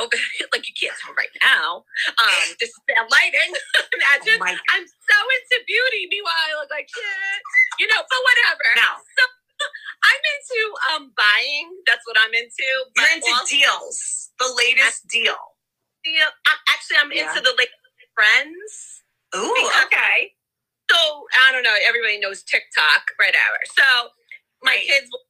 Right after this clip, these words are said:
Speaker 1: watch it, blah, blah, blah. And then I saw, like, beauty things coming up,
Speaker 2: Ooh.
Speaker 1: like beauty hacks and,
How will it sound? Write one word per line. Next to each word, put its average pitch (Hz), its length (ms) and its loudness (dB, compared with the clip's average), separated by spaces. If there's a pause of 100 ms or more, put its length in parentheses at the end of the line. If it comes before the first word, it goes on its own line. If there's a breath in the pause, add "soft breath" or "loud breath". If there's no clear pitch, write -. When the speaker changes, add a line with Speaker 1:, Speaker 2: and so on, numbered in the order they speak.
Speaker 1:
watch 233 280 4
it, 226 360 -4
blah, 214 160 0
blah, 208 80 -6
blah. 202 280 2
And 214 80 -8
then 233 120 -2
I 247 80 -6
saw, 226 320 -2
like, 196 320 -2
beauty 254 400 -6
things 185 440 -6 (340 loud breath)
coming 196 240 2
up, 160 120 2
Speaker 2:
Ooh. 160 40 -8
Speaker 1:
like 175 160 0
beauty - 380 2 (180)
hacks - 320 -8
and, 175 320 0